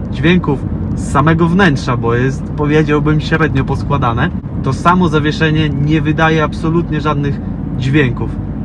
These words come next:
Dodatkowo mamy tutaj siedemnastocalowe felgi, które może teraz, na dzień dzisiejszy, nie robią żadnego wrażenia,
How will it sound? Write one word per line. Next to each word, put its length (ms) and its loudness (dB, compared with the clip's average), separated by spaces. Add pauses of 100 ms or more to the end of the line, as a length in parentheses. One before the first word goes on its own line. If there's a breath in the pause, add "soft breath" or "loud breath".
(280)
Dodatkowo 580 2
mamy 260 4
tutaj 240 0
siedemnastocalowe 920 0
felgi, 320 0
które 280 -2
może 260 0
teraz, 480 0
na 180 -2
dzień 240 0
dzisiejszy, 560 -2
nie 180 0
robią 260 2
żadnego 340 0
wrażenia, 500 0